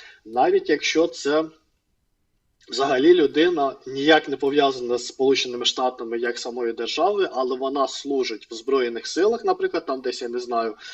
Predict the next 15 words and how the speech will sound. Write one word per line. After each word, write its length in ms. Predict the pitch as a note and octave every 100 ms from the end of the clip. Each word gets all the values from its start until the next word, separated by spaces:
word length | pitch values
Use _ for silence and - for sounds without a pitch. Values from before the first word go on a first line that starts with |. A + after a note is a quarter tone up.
| - -
е, 340 | - A#2 A2 A2+
в 40 | A#2+
Іракі, 680 | C3 E3+ F#3+ - - D#3+
там, 340 | D#3 - A#2+ A#2
м-, 340 | A2+ A2+ B2 A2+
можливо, 480 | C3 B2 C3+ A#2+
десь 220 | A#2+ A#2 -
в 80 |
Турції, 840 | - D#3 F#3+ F#3 - - D3+ D3 C#3+
в 380 | A#2 A#2 G#2+ A2+
Норвегії, 800 | B2 A#2 C3 E3+ E3 - C3+ C3
просто 400 | C3+ D#3+ - B2+
людина 400 | B2+ E3+ G#3+ D#3
служить 500 | - C3+ D#3+ D#3+ -
в, 360 | - B2+ B2